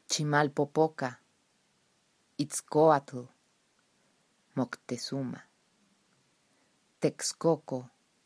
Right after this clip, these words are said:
Azcapotzalco, Tenochtitlan. Magníficos y potentes nombres, cuya sonoridad todavía es el fragor del pasado.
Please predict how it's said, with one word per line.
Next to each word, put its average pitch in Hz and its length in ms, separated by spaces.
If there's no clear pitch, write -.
Azcapotzalco, 139 1300
Tenochtitlan. 123 1080
Magníficos 160 840
y 151 60
potentes 147 680
nombres, 143 640
cuya 160 280
sonoridad 147 680
todavía 156 720
es 147 180
el 147 120
fragor 139 520
del 135 180
pasado. 120 540